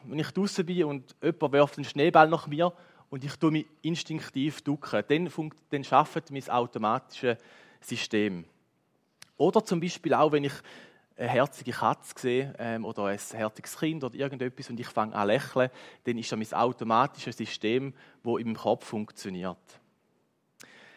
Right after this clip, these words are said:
Das reflektierende System dagegen, das schafft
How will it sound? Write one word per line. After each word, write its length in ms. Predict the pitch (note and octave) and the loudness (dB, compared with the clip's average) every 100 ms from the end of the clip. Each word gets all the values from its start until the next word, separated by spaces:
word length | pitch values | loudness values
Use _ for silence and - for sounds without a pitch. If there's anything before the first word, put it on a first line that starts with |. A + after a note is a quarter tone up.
| _ _ - | _ _ -4
Das 100 | D#3 | 2
reflektierende 720 | E3 E3+ - F3+ G3+ A3 F#3 | 4 4 2 6 8 8 2
System 600 | G3 - C3+ A2+ A2+ A2 _ _ - | -4 -2 0 2 0 -6 _ _ -4
dagegen, 380 | B2+ C#3+ D#3+ | 4 6 6
das 120 | C3+ - | 0 0
schafft 540 | C#3+ C#3+ - - | 4 4 2 -18